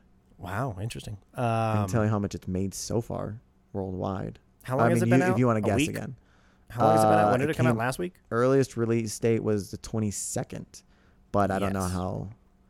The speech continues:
Speaker 1: So
Speaker 2: how much
Speaker 1: today's,
Speaker 2: it
Speaker 1: t-, today's the twenty-ninth, so exactly a week.
Speaker 2: Yeah. So, you wanna
Speaker 1: Um, so
Speaker 2: guess
Speaker 1: I think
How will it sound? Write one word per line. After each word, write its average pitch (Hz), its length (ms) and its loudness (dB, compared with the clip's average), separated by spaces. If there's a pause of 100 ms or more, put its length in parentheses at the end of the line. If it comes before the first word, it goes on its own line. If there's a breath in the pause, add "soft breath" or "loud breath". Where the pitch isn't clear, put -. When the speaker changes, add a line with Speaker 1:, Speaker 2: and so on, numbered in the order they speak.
(140)
Speaker 1:
So 120 100 -6
Speaker 2:
how 107 60 0
much 110 100 2
Speaker 1:
today's, 135 140 0
Speaker 2:
it 120 80 -12 (120)
Speaker 1:
t-, 127 200 -2
today's 131 320 -2
the - 40 -6
twenty-ninth, 110 360 -4
so 110 80 -4
exactly 104 380 -4
a 92 40 -8
week. 87 160 -14 (460)
Speaker 2:
Yeah. 104 160 -2 (320)
So, 113 500 4
you 104 60 2
wanna 113 500 0
Speaker 1:
Um, 113 100 0
so 104 100 2
Speaker 2:
guess 104 160 2
Speaker 1:
I 147 260 4
think 151 420 -2